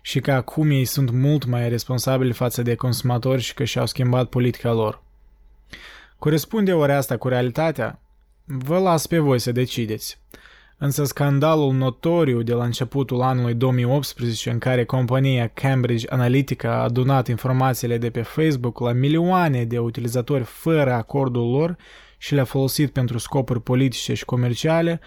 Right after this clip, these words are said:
a cauzat o scădere drastică în prețul acțiunilor și a adunat un val imens de critici,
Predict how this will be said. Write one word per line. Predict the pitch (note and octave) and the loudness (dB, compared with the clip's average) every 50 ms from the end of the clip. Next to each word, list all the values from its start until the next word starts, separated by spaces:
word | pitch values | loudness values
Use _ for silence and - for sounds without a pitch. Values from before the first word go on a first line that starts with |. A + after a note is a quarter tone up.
| - - - - - - - - _ | -20 -20 -20 -20 -20 -20 -20 -18 _
a | - C3 | -6 -6
cauzat | A#2+ - C3+ C3+ C3+ C3 C#3+ D3 C#3 | -2 0 2 2 4 4 4 2 2
o | C#3+ B2+ | 0 -2
scădere | - - - C3 B2+ C3+ C#3 C3+ C3 | -2 0 -2 0 2 2 2 2 2
drastică | A#2+ A2+ A2 B2 C3+ C#3 C#3+ C3+ A#2 - - - A2+ - - - - - | 0 0 0 0 2 2 2 0 0 -4 -8 -10 -10 -10 -10 -10 -8 -6
în | B2 B2 A2+ | -6 -6 -2
prețul | - C3+ C3 B2+ A#2 - B2 A#2+ | -2 0 0 0 0 -2 -2 -4
acțiunilor | A2+ A2+ - - - B2 C3+ C#3+ C#3+ C#3+ C3+ C3+ C3+ | -4 -4 -6 -4 -2 0 0 2 2 2 2 0 -2
și | B2 - - | -4 -4 -4
a | B2+ | -2
adunat | B2 B2 B2 B2+ C3 C3 - | -2 0 0 0 0 0 0
un | - B2+ B2 A#2 | 0 0 0 2
val | A#2+ B2+ B2+ B2 | 2 2 2 2
imens | B2+ B2+ C3 C3 C3+ C#3 C#3 B2+ A2+ - - | 2 2 2 2 2 2 2 2 0 -2 -4
de | - A2+ | -4 -4
critici, | A2 - - A#2+ A#2 A2 - - G#2+ - - - | -4 -4 -2 -4 -4 -4 -6 -10 -14 -14 -16 -20